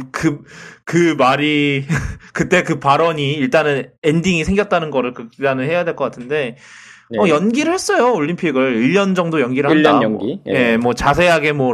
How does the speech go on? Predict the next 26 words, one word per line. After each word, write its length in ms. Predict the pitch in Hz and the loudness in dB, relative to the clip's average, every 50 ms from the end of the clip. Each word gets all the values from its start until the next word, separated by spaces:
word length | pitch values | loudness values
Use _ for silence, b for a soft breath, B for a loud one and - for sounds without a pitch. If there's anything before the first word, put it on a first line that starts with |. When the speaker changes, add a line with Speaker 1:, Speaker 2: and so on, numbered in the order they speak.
| 113 110 | -2 -2
Speaker 1:
뭘 280 | 107 127 127 131 127 | -4 -2 -2 0 0
어떻게 240 | 170 - - - 190 | 0 -2 -2 -2 -2
할지 160 | 170 170 - | -2 -2 -4
뭐, 200 | 135 113 113 110 - - | -10 -10 -10 -12 -10 -8
뭐, 220 | 117 110 104 104 | -6 -6 -6 -4
모르겠다, 640 | 113 113 123 131 151 151 156 135 - 104 95 104 | -4 -2 0 0 0 0 -2 -2 -2 -4 -2 -2
이런 140 | 117 127 127 | -4 -6 -8
식으로. 420 | 127 135 135 123 110 104 104 123 143 | -8 -8 -8 -8 -8 -8 -8 -10 -8
뭐, 200 | 143 131 131 127 | -4 -2 0 0
어떻게, 440 | 139 131 - - 220 202 190 - - B B B B B B B B B | 0 -2 -2 0 0 0 0 -2 -8 B B B B B B B B B
저희가 420 | - - 190 220 262 254 254 247 214 | -2 2 2 2 4 4 2 2 2
지난번에 460 | 214 - - 247 254 254 247 233 220 | 0 0 2 2 2 4 2 2 0
듣기로는 760 | 220 - 214 214 - 233 233 214 185 147 151 185 - - 160 - | 0 0 -4 -2 0 0 2 2 2 0 -2 -2 -4 -6 -8 -2
그 520 | - 175 175 175 170 170 175 170 165 160 160 | 0 2 2 2 2 0 0 0 0 0 0
뭐 160 | 160 160 160 | 0 0 2
일 140 | 147 160 185 | 2 2 4
년을 200 | 233 240 220 185 | 4 4 2 0
연기할 280 | 143 151 196 226 226 | 0 2 2 2 2
수가 220 | 220 - - 185 143 | 0 -2 0 0 0
없다. 460 | 143 143 - - 160 135 139 165 196 | 0 0 0 2 2 4 4 2 0
뭐 220 | 202 151 131 131 | -2 -4 -4 -4
계약상 680 | 127 - - 135 143 160 - - 139 113 107 131 165 165 | -4 -4 0 2 2 2 0 -2 -2 0 0 0 -2 -4
뭐 100 | 143 131 | -4 -2
이랬는데 400 | 131 139 143 139 135 131 131 135 | 0 0 0 -2 -2 -4 -4 -2
뭐 400 | 135 131 127 127 127 123 117 110 - | -2 0 0 0 0 -2 -2 -4 -2
아마 340 | - 113 117 123 123 117 | -2 0 2 2 2 0